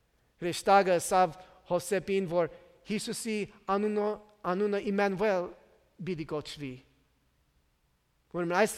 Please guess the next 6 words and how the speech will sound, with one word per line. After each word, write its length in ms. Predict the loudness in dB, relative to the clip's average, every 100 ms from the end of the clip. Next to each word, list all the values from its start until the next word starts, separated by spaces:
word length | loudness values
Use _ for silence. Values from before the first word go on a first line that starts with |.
| -10
ծնունդի 520 | -6 -4 -4 -4 -10
շրջանին 640 | -10 -10 -6 -4 -2 -4 -6 -14 _ _ -4
ընդունեցեք 680 | -2 2 4 4 4 2
իր 200 | 0 -2
հոսքը 480 | 0 4 4 2 -4
և 340 | 2 4 4